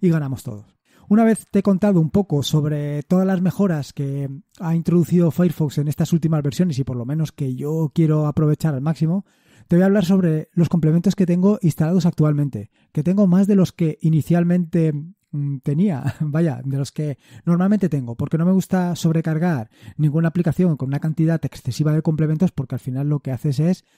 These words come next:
pues, perjudicar el rendimiento de, de Firefox en este caso o de cualquier otra aplicación.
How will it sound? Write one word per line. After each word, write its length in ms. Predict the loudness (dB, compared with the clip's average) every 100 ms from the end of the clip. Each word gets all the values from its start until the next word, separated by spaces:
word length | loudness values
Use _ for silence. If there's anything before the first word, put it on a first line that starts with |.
| _ _
pues, 120 | -4
perjudicar 600 | -2 -4 -4 -4 -4 -2
el 120 | -2 0
rendimiento 560 | -2 -2 0 2 2
de, 360 | 0 -2 -4 -6
de 200 | -6 -4
Firefox 500 | -2 -2 -2 -6 -4
en 80 | -4
este 180 | -4
caso 300 | -4 -2 0 0
o 100 | -2
de 100 | -2
cualquier 260 | -4 -6
otra 140 | -6 -8
aplicación. 400 | -10 -12 -14